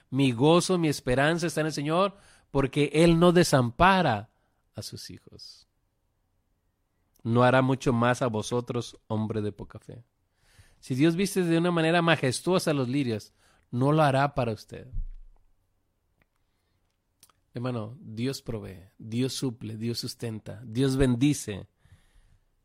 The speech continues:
Pero nuestra confianza a veces está en las cosas, en los bienes materiales, separados de Dios. Como que queremos las bendiciones, las cosas materiales, pero no queremos tener una relación con Dios.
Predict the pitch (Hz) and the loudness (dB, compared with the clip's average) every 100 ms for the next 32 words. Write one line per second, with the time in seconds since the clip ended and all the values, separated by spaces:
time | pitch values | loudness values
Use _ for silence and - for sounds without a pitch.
0 | _ - 113 113 110 110 104 110 101 127 | _ -12 -8 -8 -6 -8 -6 -8 -4 -4
1 | 131 120 113 117 - 113 - - _ _ | -2 -2 -2 -4 -6 -12 -16 -20 _ _
2 | _ _ 120 - 127 131 131 117 107 - | _ _ -8 -4 -2 0 0 -2 -4 -6
3 | 147 180 - 190 185 - 113 113 107 135 | -4 -4 -4 -6 -8 -8 -6 -4 0 0
4 | 143 139 120 120 135 160 165 - _ _ | 2 -2 -4 -4 -2 -4 -8 -14 _ _
5 | _ _ - 110 - 101 101 101 98 92 | _ _ -12 -10 -8 -6 -6 -6 -10 -12
6 | 87 107 - _ _ _ _ - 139 135 | -16 -20 -20 _ _ _ _ -6 -4 -4
7 | 131 127 131 147 170 160 135 127 113 - | -4 -2 0 0 0 0 0 -2 -4 -2
8 | 165 175 160 131 135 143 147 131 127 147 | 0 0 0 -2 -2 0 0 0 0 0
9 | 156 147 - _ _ _ - 131 143 147 | -2 -6 -14 _ _ _ -6 0 0 0
10 | 175 208 208 147 135 139 127 120 - 107 | -2 -2 -4 -4 -4 -4 -4 -6 -6 -8
11 | 107 95 87 90 | -8 -10 -12 -16